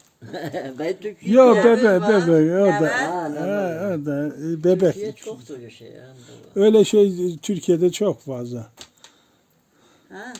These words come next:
Speaker 3: Türkiye'de de var da.
Speaker 2: He, Türkiye'de.
Speaker 3: Türkiye'li bal aparar çok.
Speaker 2: He?
Speaker 3: Bal.
Speaker 2: Bal ama bal yasak. E, şeyden geçmesi yasak.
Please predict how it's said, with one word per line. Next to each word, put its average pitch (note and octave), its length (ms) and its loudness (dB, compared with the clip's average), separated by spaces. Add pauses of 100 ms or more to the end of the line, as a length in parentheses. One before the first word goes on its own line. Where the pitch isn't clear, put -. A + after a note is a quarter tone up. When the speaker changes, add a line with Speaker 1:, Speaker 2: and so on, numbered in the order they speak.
Speaker 3:
Türkiye'de F#3+ 400 -20 (100)
de A#3 200 -20 (120)
var G#3 100 -20 (440)
da. D#3+ 340 0
Speaker 2:
He, B2+ 40 -4
Türkiye'de. D#3 500 0
Speaker 3:
Türkiye'li B3 480 -6
bal C4 180 -8
aparar E3 520 -14
çok. D3 220 -20 (360)
Speaker 2:
He? A#3+ 240 6 (320)
Speaker 3:
Bal. A3 260 -8 (1120)
Speaker 2:
Bal C4+ 200 6
ama B3 320 6
bal G#3+ 320 4
yasak. G#3 480 4 (280)
E, E3+ 300 6
şeyden F3+ 360 4
geçmesi F#3 580 4
yasak. E3 340 2